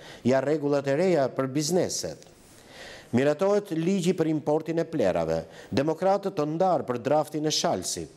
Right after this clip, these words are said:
akuza për boshllëqe dhe mungesë transparence. Pas humbjes në Dibër,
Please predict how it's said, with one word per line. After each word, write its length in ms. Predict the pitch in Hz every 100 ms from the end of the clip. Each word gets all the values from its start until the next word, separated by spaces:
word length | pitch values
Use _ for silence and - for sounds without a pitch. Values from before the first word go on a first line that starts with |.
| - - -
akuza 460 | 110 120 185 160 170
për 120 | 147 135
boshllëqe 540 | 139 151 185 196 160 123 -
dhe 120 | 139
mungesë 440 | 143 120 135 135 135
transparence. 760 | 127 - 175 170 90 - 78 - - - - - - - - - 135
Pas 140 | 139 -
humbjes 400 | 170 156 143 -
në 120 | 135 123
Dibër, 360 | 165 175 202